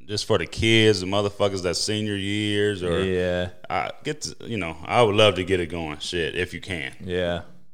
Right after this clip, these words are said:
Speaker 1: You know what I'm saying? But not at the, the cost of, uh, just getting this shit more fucked up. But if it's, if it's, uh, you know, if it look like it's clearing up, let, let's play, shit.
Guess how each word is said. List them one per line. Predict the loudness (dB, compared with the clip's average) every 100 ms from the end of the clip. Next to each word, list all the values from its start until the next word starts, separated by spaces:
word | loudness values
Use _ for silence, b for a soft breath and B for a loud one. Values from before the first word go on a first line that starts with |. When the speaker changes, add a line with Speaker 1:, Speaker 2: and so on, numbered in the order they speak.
| -12
Speaker 1:
You | -8
know | -4
what |
I'm |
saying? | -4 -4
But | 0
not | 2
at | 2 0
the, | -4 -6 -6
the | -6
cost | 0 0 0 -4
of, | -6 -4
uh, | -4 -4 -6 -10 -14 -16 -16 -16 -16 -16 -14
just | -12 -6
getting | -4 -4
this | -4 -4
shit | -4
more | -4 -6
fucked | -4 -4 -2
up. | -2 -4 -6 -14 -16 -16 -16 -16 -16 -16 -16 -8
But | 2 2 2
if | -2 -2
it's, | -4 -2
if | 0 0 0
it's, | -2 0
uh, | 2 4 2 0 -4
you | -4
know, | -2 -2
if | -2 -2
it | 0
look | 2
like | 2 2
it's | 0 -2
clearing | -2 0 0
up, | 0 -2
let, | -2
let's | -2 -4
play, | -2 -2 -2 -4
shit. | -2 0 0